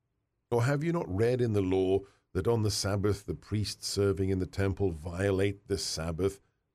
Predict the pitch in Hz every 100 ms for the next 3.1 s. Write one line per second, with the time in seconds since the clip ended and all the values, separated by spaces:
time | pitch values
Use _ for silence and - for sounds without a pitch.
0 | - 90 71 67 - 82 92 - 110 113
1 | - _ _ _ _ _ _ _ _ _
2 | _ - 104 - - 110 101 98 98 95